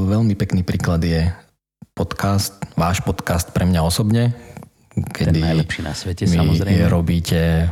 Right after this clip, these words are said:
Speaker 1: vlastne krásny res-, research danej témy a potom, keď, e, investujem tých tridsať, štyridsať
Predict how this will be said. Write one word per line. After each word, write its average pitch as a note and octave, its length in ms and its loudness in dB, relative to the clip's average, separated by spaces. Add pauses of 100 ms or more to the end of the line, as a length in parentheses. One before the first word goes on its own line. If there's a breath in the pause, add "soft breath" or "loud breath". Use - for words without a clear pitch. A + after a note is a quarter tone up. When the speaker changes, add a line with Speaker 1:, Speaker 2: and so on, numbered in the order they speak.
(100)
Speaker 1:
vlastne D#2+ 320 -2
krásny E2+ 720 0 (240)
res-, F#2 400 -2
research G2+ 800 0 (540 loud breath)
danej G2 420 2
témy A2+ 480 2
a F2+ 80 0
potom, F#2+ 240 0
keď, F#2 200 -2 (120)
e, F2+ 40 0 (440)
investujem F#2+ 480 2
tých F2 240 -2
tridsať, F2+ 320 0
štyridsať F2+ 480 -2